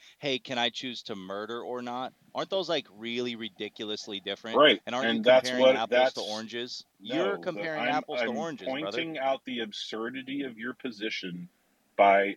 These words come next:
Speaker 2: showing the logical implications of your position. The logical
Speaker 1: Well, then, then isn't
Speaker 2: implications
Speaker 1: the
Speaker 2: of
Speaker 1: logical
Speaker 2: libertarian free will
Speaker 1: Uh-huh.
Speaker 2: are that you can sprout wings and jump over the moon.
Speaker 1: Okay, well, then
Speaker 2: You can
Speaker 1: isn't the
Speaker 2: do something
Speaker 1: logical
Speaker 2: against your
Speaker 1: implication of your
Speaker 2: character and
Speaker 1: position
Speaker 2: nature.
Speaker 1: that God ordains child rape? Isn't that the logical implication of your position,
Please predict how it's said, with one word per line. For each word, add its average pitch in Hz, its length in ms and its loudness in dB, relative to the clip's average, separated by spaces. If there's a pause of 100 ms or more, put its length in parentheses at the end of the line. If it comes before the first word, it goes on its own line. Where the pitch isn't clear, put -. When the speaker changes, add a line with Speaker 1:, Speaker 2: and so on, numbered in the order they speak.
(140)
Speaker 2:
showing 120 760 -4
the 95 80 -6
logical 98 920 -2
implications 95 840 -6
of 87 140 -4
your 90 140 0
position. 73 520 -6
The 71 100 -6
logical 98 500 2
Speaker 1:
Well, - 40 2
then, 131 140 -2
then 143 200 0
isn't 165 340 4
Speaker 2:
implications - 20 0
Speaker 1:
the 190 60 4
Speaker 2:
of 160 140 4
Speaker 1:
logical - 20 4
Speaker 2:
libertarian 139 680 2
free 143 300 4
will 101 460 6 (120)
Speaker 1:
Uh-huh. 104 320 -8
Speaker 2:
are 110 120 6
that 104 180 4
you 110 220 4
can 156 160 2
sprout 143 500 6
wings 117 320 -6
and 101 140 -8
jump 101 260 -6
over 98 220 -6
the 92 100 -8
moon. 85 280 -12
Speaker 1:
Okay, 110 240 -6
well, 131 160 -2
then 147 100 0
Speaker 2:
You - 20 0
can 247 200 2
Speaker 1:
isn't - 60 -2
the - 80 6
Speaker 2:
do - 80 8
something 175 400 4
Speaker 1:
logical 131 40 2
Speaker 2:
against 123 500 0
your 131 140 0
Speaker 1:
implication - 40 -4
of - 120 0
your 120 220 2
Speaker 2:
character 110 160 -4
and 120 120 -2
Speaker 1:
position 135 240 -4
Speaker 2:
nature. - 20 -6
Speaker 1:
that 120 180 -6
God 123 280 -2
ordains 120 480 -6
child 113 380 -4
rape? 123 260 -8
Isn't 120 160 -8
that 131 140 -6
the 120 100 -4
logical 110 520 -4
implication 113 540 -8
of 98 80 -14
your 104 120 -10
position, 104 460 -12